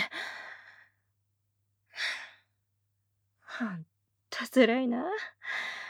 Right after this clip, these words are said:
君、私がその顔に弱いの知ってるでしょ？うん、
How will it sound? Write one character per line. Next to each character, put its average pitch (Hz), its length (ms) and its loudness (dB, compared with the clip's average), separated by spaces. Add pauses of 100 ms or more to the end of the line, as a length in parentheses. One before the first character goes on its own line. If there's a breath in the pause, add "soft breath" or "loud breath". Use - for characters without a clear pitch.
(840 loud breath)
君、 196 420 0 (580)
私 180 360 2
が 185 100 6
そ 185 140 0
の 185 100 6
顔 190 240 8
に 180 140 8
弱 185 200 8
い 175 60 6
の 156 80 0
知 - 180 -2
っ - 40 -20
て 180 120 6
る 180 120 6
で 151 100 2
し - 100 -8
ょ？ - 240 -4 (2000)
う 320 120 -4
ん、 214 220 0